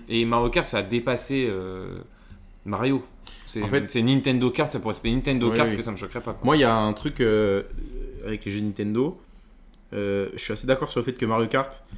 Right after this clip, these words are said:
Speaker 2: c'est aujourd'hui, avec le, ce que propose le huit et les quatre-vingt-seize courses, c'est quand même aujourd'hui difficile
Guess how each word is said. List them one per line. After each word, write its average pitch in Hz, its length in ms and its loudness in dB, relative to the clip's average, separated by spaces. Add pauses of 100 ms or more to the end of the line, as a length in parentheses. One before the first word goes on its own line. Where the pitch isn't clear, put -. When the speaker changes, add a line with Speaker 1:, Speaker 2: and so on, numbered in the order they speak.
Speaker 2:
c'est - 240 -2 (160)
aujourd'hui, 151 580 6 (220)
avec 107 320 0
le, 113 260 2
ce - 100 -4
que 127 80 0
propose 131 360 0
le 120 80 2
huit 127 200 -2
et 113 40 0
les 104 80 0
quatre-vingt-seize 113 440 -6
courses, - 400 -8 (320)
c'est - 120 -16
quand 127 100 4
même 127 120 2
aujourd'hui 127 400 2
difficile 143 680 -4